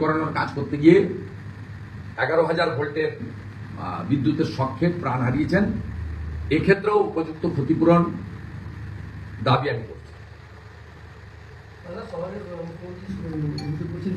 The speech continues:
Speaker 2: সিএসসি একজন দায়ী।
Speaker 1: মুখ্যমন্ত্রী নিজে দায়ী। মুখ্যমন্ত্রী কেন প্রেসে জানিয়েছেন যে এটা মানে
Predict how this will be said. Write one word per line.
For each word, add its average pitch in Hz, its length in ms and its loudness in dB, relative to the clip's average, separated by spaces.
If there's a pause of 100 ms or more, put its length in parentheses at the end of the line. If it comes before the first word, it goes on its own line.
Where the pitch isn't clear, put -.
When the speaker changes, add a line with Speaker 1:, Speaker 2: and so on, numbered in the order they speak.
Speaker 2:
সিএসসি 175 320 -4 (280)
একজন 160 340 -4 (100)
দায়ী। 151 160 -2 (1160)
Speaker 1:
মুখ্যমন্ত্রী 220 400 4 (100)
নিজে 185 240 8
দায়ী। - 140 2 (1000)
মুখ্যমন্ত্রী 208 480 6
কেন 196 120 8 (100)
প্রেসে 202 320 10
জানিয়েছেন 190 400 4 (1160)
যে 170 80 12 (1800)
এটা 190 180 10 (1200)
মানে 156 180 2